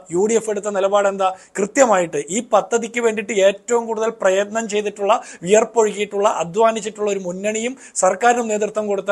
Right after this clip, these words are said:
പാർട്ടി എന്നുള്ള നിലയ്ക്ക് കോൺഗ്രസിന്റെ നിലപാട് അത് തന്നെയാണ്. ഇത് യാഥാർത്ഥ്യമാകണം. അതുകൊണ്ട് ഇത് കരിദിനമായിട്ടോ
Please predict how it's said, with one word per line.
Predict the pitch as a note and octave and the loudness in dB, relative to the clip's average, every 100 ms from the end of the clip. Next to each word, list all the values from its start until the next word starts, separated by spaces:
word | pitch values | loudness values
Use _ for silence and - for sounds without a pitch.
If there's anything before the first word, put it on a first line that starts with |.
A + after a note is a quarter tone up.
| G3+ | 0
പാർട്ടി | F#3+ G3 G#3+ | 2 0 -2
എന്നുള്ള | G3 F#3+ | -4 -4
നിലയ്ക്ക് | F#3 G3 | -6 -2
കോൺഗ്രസിന്റെ | F3+ F#3+ G#3 G3+ G3+ | -2 -2 -6 -6 -4
നിലപാട് | F#3 F#3+ F#3+ F3+ | -2 0 2 0
അത് | F3+ G3 | 0 -4
തന്നെയാണ്. | F3+ F3 D3+ C3 - - F#3+ | -2 -4 -4 -8 -16 -12 -2
ഇത് | B3+ G#3+ | 4 6
യാഥാർത്ഥ്യമാകണം. | F#3 G#3 B3 A#3+ A#3+ G3+ F3 D#3 | 6 6 4 4 0 0 0 -2
അതുകൊണ്ട് | F#3 A3 A#3 G#3 | -2 0 -2 -4
ഇത് | A3+ | -2
കരിദിനമായിട്ടോ | F#3+ F#3+ A#3 A#3+ A3 G#3 A3 | -2 0 -2 2 2 2 4